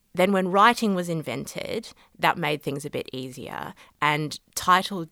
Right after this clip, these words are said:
deeds took the place of those big ceremonies. So title deeds serve the purpose to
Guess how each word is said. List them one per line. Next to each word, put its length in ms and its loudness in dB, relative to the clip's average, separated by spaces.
deeds 520 -6
took 280 -2
the 100 -2
place 300 -2
of 80 -10
those 240 -4
big 220 -10
ceremonies. 920 -8
So 180 2
title 400 2
deeds 280 -6
serve 240 0
the 80 -6
purpose 400 -6
to 440 -6